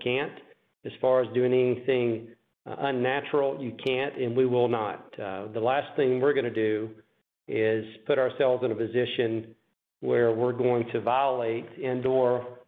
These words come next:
uh, draw the ire or irritate the S T B. The S T B is the regulator. They're gonna regulate, uh, and we're not gonna put ourselves in a position to give them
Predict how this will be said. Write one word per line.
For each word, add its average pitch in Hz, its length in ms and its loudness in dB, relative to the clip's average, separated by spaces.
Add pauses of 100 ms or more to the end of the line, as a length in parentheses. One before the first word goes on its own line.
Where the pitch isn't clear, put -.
(180)
uh, 113 120 -6
draw 135 380 2
the 120 160 0
ire 135 440 2
or 127 640 2
irritate 127 720 0 (340)
the 131 140 2
S 139 180 0
T 139 120 -6
B. 160 440 -2
The 120 120 0
S 139 100 2 (100)
T 143 80 -4
B 139 180 -2
is 131 120 -4
the 127 80 -2
regulator. 151 640 2
They're 120 140 -2
gonna 110 140 -2
regulate, 143 540 2 (560)
uh, 104 280 -8
and 123 160 -2
we're 135 120 4
not 135 220 0
gonna 117 120 -2
put 127 180 0
ourselves 123 380 0
in 113 80 0
a 107 40 0
position 113 420 -4
to 107 60 -2
give 113 200 -2
them 113 320 -2